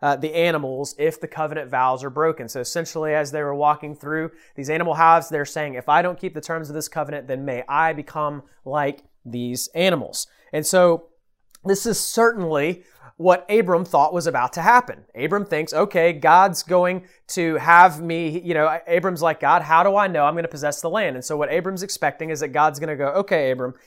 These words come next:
here's what you need to do. I need you to do this, this, and this. And if you do your part and you'll do this, then you'll get the land." And so Abram's expecting that he's gonna walk through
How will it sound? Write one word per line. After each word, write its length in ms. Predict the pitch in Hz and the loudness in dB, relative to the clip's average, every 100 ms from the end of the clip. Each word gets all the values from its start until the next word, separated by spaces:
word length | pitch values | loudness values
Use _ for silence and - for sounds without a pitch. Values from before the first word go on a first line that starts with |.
| _ | _
here's 220 | 196 202 | -2 0
what 180 | 202 202 | 0 0
you 80 | 185 | -6
need 80 | 175 | -6
to 80 | |
do. 200 | 156 139 | -4 -2
I 60 | 139 | 0
need 200 | 175 170 | -2 -4
you 80 | 170 | -4
to 40 | |
do 140 | 151 135 | -4 -4
this, 300 | 165 202 170 | -4 -4 -4
this, 240 | 180 180 | -6 -4
and 80 | 160 | -8
this. 240 | 107 - - _ | -10 -12 -18 _
And 80 | 139 | -12
if 120 | 135 | -8
you 140 | 156 196 | -4 -2
do 100 | 233 | 0
your 220 | 233 247 | 4 2
part 260 | 247 180 175 | 4 2 4
and 60 | |
you'll 100 | 202 | 0
do 160 | 190 202 | 0 0
this, 300 | 170 160 - _ - | 0 0 -6 _ -2
then 460 | 151 190 170 170 - _ | 2 4 4 0 -10 _
you'll 180 | 156 175 | -4 0
get 180 | 180 185 | 0 0
the 80 | 170 | 0
land." 300 | 156 123 120 | 0 -4 -8
And 100 | - | -4
so 100 | 147 | 2
Abram's 400 | 165 170 196 175 | 2 0 -4 -6
expecting 440 | - 170 170 175 | 0 0 0 -8
that 100 | 135 | -8
he's 240 | 170 185 | -6 -6
gonna 160 | 185 196 | -4 0
walk 340 | 170 175 - | 4 4 2
through 360 | 156 160 156 | -10 -8 -8